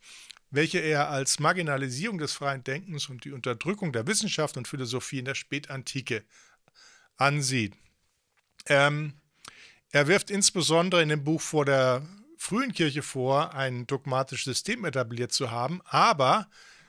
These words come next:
er hat ja nicht nur das Buch geschrieben, er hat noch eine ganze Reihe anderer Bücher geschrieben. Das Buch, das er jetzt hier geschrieben hat, kam zweitausenddrei aus, das merkt man auch, äh, wenn man so ein bisschen den geschichtlichen Debatte folgt.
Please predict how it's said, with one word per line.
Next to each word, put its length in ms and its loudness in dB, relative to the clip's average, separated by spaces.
er 60 -2
hat 100 -2
ja 40 -4
nicht 180 -8
nur 80 -8
das 240 0
Buch 200 -8
geschrieben, 540 -10
er 120 -6
hat 160 -2
noch 100 -6
eine 140 -6
ganze 300 -4
Reihe 220 0
anderer 240 0
Bücher 240 -4
geschrieben. 360 -4
Das 180 -2
Buch, 140 -10
das 180 -8
er 60 0
jetzt 120 -4
hier 160 -4
geschrieben 360 -6
hat, 200 -6
kam 240 -4
zweitausenddrei 960 0
aus, 220 0
das 120 -4
merkt 260 0
man 140 0
auch, 240 -6
äh, 200 0
wenn 140 0
man 260 0
so 80 -4
ein 100 -2
bisschen 540 -4
den 400 -2
geschichtlichen 640 -4
Debatte 400 0
folgt. 540 -4